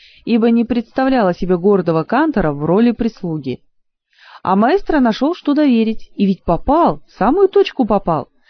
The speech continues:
Разве хоть кто-то ещё из труппы работал над своей ролью настолько тщательно, чтобы рыться в истории и этнографии, да ещё доставать вопросами пожилых магов?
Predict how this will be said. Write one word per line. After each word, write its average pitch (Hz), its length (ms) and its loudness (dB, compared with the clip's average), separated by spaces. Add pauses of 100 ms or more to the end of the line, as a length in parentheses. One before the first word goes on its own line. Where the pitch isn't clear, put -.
(280)
Разве 240 580 0
хоть 247 260 -4
кто-то 285 400 -2
ещё 202 320 0
из 196 160 0
труппы 202 320 -2
работал 190 440 0
над 277 140 0
своей 196 220 2
ролью 254 300 0
настолько 233 480 -4
тщательно, 151 640 -6 (280)
чтобы 196 340 0
рыться 196 260 0
в 160 80 -4
истории 220 500 0
и 170 60 -2
этнографии, 190 720 -2
да 143 100 -2
ещё 180 320 -2
доставать 170 640 -2
вопросами 175 580 -4
пожилых 160 480 -6
магов? 160 400 -4